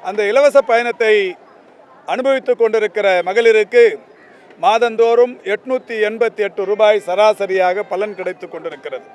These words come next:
இப்படி இன்னமும் பல்வேறு திட்டங்கள், மக்களை தேடி மருத்துவம் என்கின்ற மகத்தான திட்டம்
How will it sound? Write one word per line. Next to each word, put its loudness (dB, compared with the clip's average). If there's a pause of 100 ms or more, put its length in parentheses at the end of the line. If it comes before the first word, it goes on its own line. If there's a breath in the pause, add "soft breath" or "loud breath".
(720)
இப்படி 4 (1000)
இன்னமும் -8
பல்வேறு 4
திட்டங்கள், -2
மக்களை 2 (120)
தேடி 2
மருத்துவம் 0
என்கின்ற -4 (100)
மகத்தான 0
திட்டம் -4